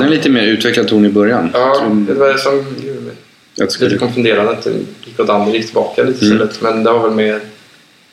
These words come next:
Speaker 2: kanske med temperatur och göra liknande.
Speaker 1: Mm.
Speaker 2: Jag vågar inte svära på vad exakt.
Speaker 1: Men du, i din tävlingshjärna nu, har du redan liksom strukit en massa länder och regioner som det inte kan vara?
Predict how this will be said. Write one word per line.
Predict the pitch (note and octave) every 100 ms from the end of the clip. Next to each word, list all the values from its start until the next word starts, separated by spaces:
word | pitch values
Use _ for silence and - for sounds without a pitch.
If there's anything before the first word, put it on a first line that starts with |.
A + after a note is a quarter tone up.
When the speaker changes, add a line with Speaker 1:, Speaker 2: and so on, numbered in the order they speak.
| -
Speaker 2:
kanske | A#2+ A#2
med | A2
temperatur | G#2+ A2+ A2 G#2
och | G#2
göra | G#2+ G#2 G2+
liknande. | G#2 G2+ G2+ G#2 -
Speaker 1:
Mm. | G2 G2
Speaker 2:
Jag | A2
vågar | G#2+
inte | G#2
svära | G#2+ G#2
på |
vad | G#2 G#2
exakt. | - - - - -
Speaker 1:
Men | B2 B2+
du, | C3
i |
din | B2 C3
tävlingshjärna | B2 C3+ B2 B2 B2 D3 D#3
nu, | A2 E2+
har | F#2+
du | G2+ G#2+
redan | A2+ G#2+
liksom | G2+ G2+ G2 F#2 F2+
strukit | - - A2+ G2+ - C3 B2
en | G#2
massa | F#2+ - F#2 F2 E2
länder | G2 A2 A2+ G2+ E2+ F2
och | F2
regioner | F2 F#2+ G2+ F#2+ E2+
som | E2+
det | E2+
inte | E2
kan | - F2
vara? | F2